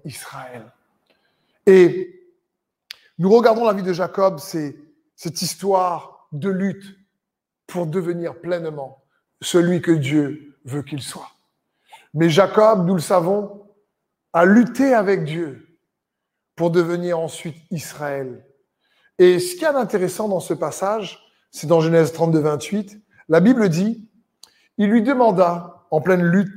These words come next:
Quel est ton nom ? » Il répondit, « Jacob. » Il ajouta, « Ton nom ne sera plus Jacob, mais tu seras appelé Israël, car tu as lutté avec Dieu et avec les hommes, et tu as été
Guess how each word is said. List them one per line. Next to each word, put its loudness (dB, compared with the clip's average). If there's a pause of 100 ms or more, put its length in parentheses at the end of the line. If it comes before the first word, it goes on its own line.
(120)
Quel 4
est 0
ton 2
nom ? » -6 (420)
Il 2
répondit, « -2
Jacob. » -2 (560)
Il 2
ajouta, « 4
Ton 2
nom 0
ne -4
sera -6
plus -10
Jacob, -4 (600)
mais -6
tu -10
seras 0
appelé -2 (420)
Israël, -6 (380)
car 2
tu 2
as 6
lutté 4
avec 4
Dieu -4
et -2
avec -2
les -4
hommes, -8 (380)
et 4
tu 0
as 2
été -6